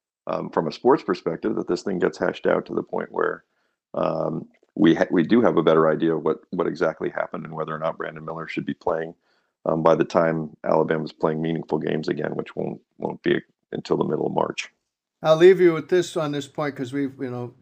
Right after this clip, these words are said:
Speaker 2: we gotta move on to point two in a second. Since I was called the gambler, I'll just share with you. I was, you know, i-, is it registering with, uh, the, the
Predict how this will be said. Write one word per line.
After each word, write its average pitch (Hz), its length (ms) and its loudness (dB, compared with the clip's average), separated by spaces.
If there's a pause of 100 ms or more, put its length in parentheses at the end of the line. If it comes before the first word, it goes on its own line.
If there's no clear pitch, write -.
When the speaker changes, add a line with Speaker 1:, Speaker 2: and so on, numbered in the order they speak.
(120)
Speaker 2:
we 127 160 -6
gotta 131 220 -4
move 131 240 -6
on 139 160 -4
to 127 140 -10 (140)
point 143 280 -8
two 156 200 -8
in 131 80 -4
a 120 60 -6
second. 127 360 -8
Since 143 220 -6
I 143 120 4
was 127 260 0 (440)
called 143 240 -2
the 127 80 -2
gambler, 143 520 -2
I'll 135 220 4
just 135 440 -10
share 151 260 -6
with 139 200 -4
you. 175 120 0
I 131 80 2
was, 123 200 -6
you - 140 -14
know, 123 240 -14
i-, 127 220 -6
is 131 100 -4
it 151 120 -6
registering 165 800 -2 (340)
with, 135 280 -2
uh, 135 360 4
the, 113 440 -4
the 117 200 -10